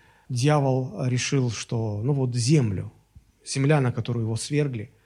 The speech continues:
он решил: "Ну пусть земля будет тем местом, где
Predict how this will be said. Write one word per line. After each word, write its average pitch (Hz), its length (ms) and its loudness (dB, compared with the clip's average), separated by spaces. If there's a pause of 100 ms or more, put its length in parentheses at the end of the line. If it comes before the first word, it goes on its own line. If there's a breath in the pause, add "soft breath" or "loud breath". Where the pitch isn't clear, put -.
(600 soft breath)
он 127 160 0
решил: 123 300 0
"Ну 156 100 4
пусть 165 280 2
земля 160 380 4
будет 110 380 -4 (320 soft breath)
тем 139 200 2
местом, 151 420 4
где 117 380 2